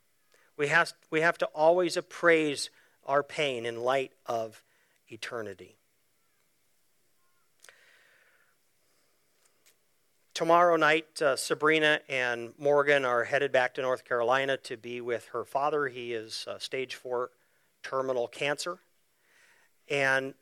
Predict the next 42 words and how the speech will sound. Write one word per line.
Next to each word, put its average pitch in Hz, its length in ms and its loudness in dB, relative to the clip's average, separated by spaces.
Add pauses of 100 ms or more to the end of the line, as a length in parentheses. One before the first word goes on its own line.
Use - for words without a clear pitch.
we 135 80 -2
don't 135 120 2
know 139 100 4
how 143 100 2
much, - 420 -4 (120)
uh, 127 120 -8
longer 147 380 2
he 139 120 0
has 135 240 4
to 135 100 -10
live, 135 260 2
but 147 80 2
I 151 60 6
want 190 140 6
to 180 60 4
show 185 200 4
you 160 220 4
a 135 40 4
cartoon 156 1040 0
that 131 120 2
he 127 100 -2
just, 127 360 0
uh, 117 240 -2 (760)
posted 143 400 0
on 123 160 -2
his 120 200 -6
Facebook - 680 0
a - 180 -20
couple 131 220 0
days 131 220 2
ago. 110 240 -4 (1700)
"Sometimes 226 600 6
I 160 120 4
feel 185 280 8
like 151 220 6
I've 127 180 2
done 135 320 2
all 139 420 2
that 131 140 -2
I 123 140 2
can 117 200 -12
do." 98 260 -14